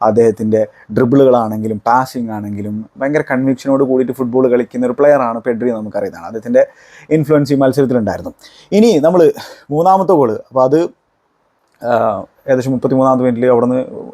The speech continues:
രണ്ടോ മൂന്നോ മിനിറ്റുകൾ കഴിഞ്ഞിട്ടുള്ള സാഹചര്യത്തിലാണ് മൂന്നാമത്തെ ഗോൾ ബാഴ്സലോണ അടിക്കുന്നത്. അത് ഇനീഗോ മാർട്ടിനസ് ആണ് അടിക്കുന്നത്. അപ്പോൾ അത് പിന്നെ റൈറ്റ് സൈഡിൽ ഒരു ഫ്രീ കിക്ക്, പെഡ്രിയാണ് ഫ്രീ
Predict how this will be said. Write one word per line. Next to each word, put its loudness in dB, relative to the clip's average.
രണ്ടോ 2
മൂന്നോ -2
മിനിറ്റുകൾ 0
കഴിഞ്ഞിട്ടുള്ള 0
സാഹചര്യത്തിലാണ് -2
മൂന്നാമത്തെ 2
ഗോൾ 0
ബാഴ്സലോണ -6
അടിക്കുന്നത്. -6
അത് 0
ഇനീഗോ 4
മാർട്ടിനസ് -2
ആണ് -2
അടിക്കുന്നത്. -8
അപ്പോൾ 4
അത് 6
പിന്നെ 2
റൈറ്റ് 2
സൈഡിൽ 2
ഒരു 0
ഫ്രീ 0
കിക്ക്, -6
പെഡ്രിയാണ് 2
ഫ്രീ 0